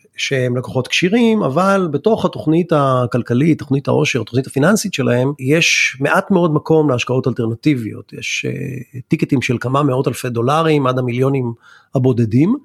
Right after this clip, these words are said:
ואת זה צריך לבוא ולנסות להשקיע במקומות, אה, איכותיים.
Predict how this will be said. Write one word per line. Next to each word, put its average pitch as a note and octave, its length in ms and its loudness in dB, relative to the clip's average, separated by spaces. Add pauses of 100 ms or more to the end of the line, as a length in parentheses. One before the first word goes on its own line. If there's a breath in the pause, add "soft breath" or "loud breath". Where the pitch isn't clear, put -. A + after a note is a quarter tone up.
ואת B2 200 -4
זה A3+ 140 2
צריך - 240 -4
לבוא G3+ 360 2
ולנסות E3+ 720 0
להשקיע C3 480 0
במקומות, D3 840 0
אה, C3+ 500 0
איכותיים. B2 640 -2